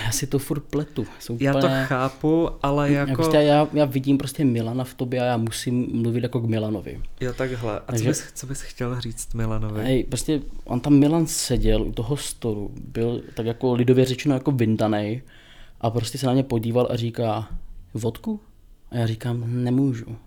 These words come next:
Speaker 1: A on potom řekl tu příchuť, meruňková nebo mangová, nebo co to
Speaker 2: Br-,
Speaker 1: bylo.
Speaker 2: myslím, že br-, jo.
Speaker 1: Já právě
Speaker 2: Buď
Speaker 1: vůbec nevím.
Speaker 2: broske-, buď broskev, nebo mango.
Speaker 1: No, každopádně byla hnusná, jo, to je to hlavní sdělení. Nabídl mi ji Milan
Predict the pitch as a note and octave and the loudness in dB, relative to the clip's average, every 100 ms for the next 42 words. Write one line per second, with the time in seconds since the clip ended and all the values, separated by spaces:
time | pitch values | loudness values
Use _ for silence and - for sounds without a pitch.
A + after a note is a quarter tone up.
0 | - _ - - - - - A#2 A#2+ B2 | -20 _ -20 -20 -20 -20 -2 0 0 2
1 | C3 B2 C3 C3 - - - - A2 A#2 | 2 2 -2 -2 -2 -2 -2 -4 -8 -4
2 | A2+ C3+ D3+ D3 B2 A2+ A2 G#2 A#2 B2 | 2 4 4 4 2 4 2 0 0 0
3 | C#3 B2+ A2+ A2 A#2+ - A#2 A#2 A2 A2 | 0 0 0 -2 -4 -4 -6 -2 0 0
4 | A#2+ C#3+ F3+ F3 A#2+ - - C3+ C3 - | 0 -2 -4 -4 -6 -8 -10 -4 -4 -4
5 | - - - - - - A2 B2+ C3+ D#3+ | -10 -20 -20 -20 -20 -8 -6 -2 0 2
6 | E3+ E3+ E3 F3 B2+ A2+ B2 F3 C#3+ B2+ | 4 4 6 6 4 2 2 2 2 0
7 | D3+ - - E3+ E3 E3+ D3 C#3+ D3 D3+ | 0 0 0 0 0 2 2 4 4 4
8 | D#3+ D#3 D3+ A#2+ A#2+ A#2+ - - - - | 4 6 4 4 4 0 -4 -8 -10 -14
9 | - G#2+ G#2+ C#3+ B2+ B2 B2+ A#2 A#2+ A#2 | -8 -4 -4 -2 -2 0 2 2 2 2
10 | A2+ A2 A2 - - - - - - - | 2 2 0 -4 -10 -18 -18 -14 -10 -10
11 | - A#2 B2 D#3 E3 F#3 F3+ F#3+ D#3 A#2 | -4 2 4 4 2 2 4 6 6 6
12 | G#2+ A2 | 4 0